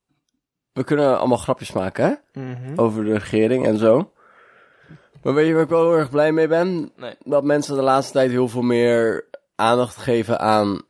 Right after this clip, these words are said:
Speaker 1: ehm, eh, eh, eh, volksinspraak en zo.
Speaker 2: Dat ze zelf meer mee gaan denken.
Speaker 1: En een van de toppunten daarvan was in Nijmegen laatst.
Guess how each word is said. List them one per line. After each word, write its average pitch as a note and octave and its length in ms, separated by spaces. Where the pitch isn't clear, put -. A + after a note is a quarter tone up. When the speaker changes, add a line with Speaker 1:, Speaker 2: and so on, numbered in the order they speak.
Speaker 1:
ehm, F2+ 380
eh, E2+ 340
eh, - 60
eh, - 160
volksinspraak D#3+ 920
en E3+ 100
zo. E3+ 240
Speaker 2:
Dat D3 180
ze D#3+ 100
zelf D3 240
meer C3+ 180
mee A#2 200
gaan G2+ 200
denken. F#2 380
Speaker 1:
En A#2 240
een B2+ 180
van B2 160
de A2 140
toppunten B2 540
daarvan G#2+ 520
was G2+ 400
in G#2 180
Nijmegen C3 560
laatst. D3 420